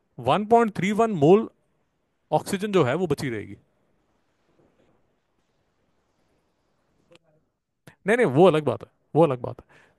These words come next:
ये कंटेनर में जो आप लेंगे, वो अलग बात है। वन पॉइंट थ्री वन मोल ऑक्सीजन जो है, वो बची रहेगी। नहीं समझ में आया? मैंने लंबा रास्ता लिया है इस क्वेश्चन को समझाने के लिए।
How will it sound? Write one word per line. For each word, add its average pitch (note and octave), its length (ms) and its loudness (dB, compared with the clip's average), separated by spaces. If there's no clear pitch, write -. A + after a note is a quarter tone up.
ये G#3+ 260 6
कंटेनर C#3 480 2
में G#3+ 100 4
जो G3 120 6
आप F#3 100 2
लेंगे, C3+ 220 -6
वो D#3 140 -2
अलग F3+ 160 0
बात A2 200 -12
है। - 60 -20
वन C3 320 -4
पॉइंट B3 320 2
थ्री F#3 160 -2
वन A#3+ 180 0
मोल E3+ 300 0
ऑक्सीजन F#3 380 -4
जो D#3+ 120 0
है, G#2+ 180 -6
वो F#3 140 -4
बची E3 220 -2
रहेगी। G2+ 280 -10
नहीं C3 120 0
समझ A#2+ 160 0
में G2 100 -8
आया? F2+ 120 -12
मैंने C3 180 -4
लंबा D3+ 240 2
रास्ता F3+ 260 2
लिया D#3 220 -2
है F#3 60 -2
इस E3 80 -8
क्वेश्चन E3 260 -6
को F3 80 -4
समझाने A#2 360 -6
के C3 80 -10
लिए। B2+ 280 -10